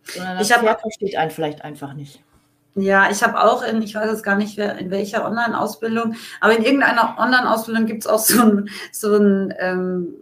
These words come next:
Speaker 2: ein kleines Video und so einen kleinen Mentaltrainingsteil und ein kleines Workbook. Und da ist so der Kernsatz, „Es liegt in meiner Verantwortung.“
Speaker 1: Ja.
Speaker 2: Und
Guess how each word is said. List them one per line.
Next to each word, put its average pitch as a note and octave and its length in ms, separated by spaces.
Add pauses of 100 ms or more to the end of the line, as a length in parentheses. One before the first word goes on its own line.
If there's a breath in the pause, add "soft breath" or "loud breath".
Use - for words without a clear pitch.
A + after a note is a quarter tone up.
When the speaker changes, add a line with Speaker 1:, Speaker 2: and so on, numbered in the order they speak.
(180)
Speaker 2:
ein F#3 100
kleines G#3 440
Video G#3+ 300
und G#3 100
so F#3+ 80
einen G3 100
kleinen G3 560
Mentaltrainingsteil G#3+ 1300 (360 loud breath)
und G3 240
ein G3 120
kleines F#3 500
Workbook. A#3+ 560
Und G3+ 400 (140)
da G3+ 180
ist A3+ 260
so A3+ 120
der G3+ 200
Kernsatz, B3+ 1000 (680 soft breath)
„Es G#3 240
liegt C4 340
in G#3 140
meiner G#3+ 360
Verantwortung.“ - 1120
Speaker 1:
Ja. E3 220 (500 soft breath)
Speaker 2:
Und A3 500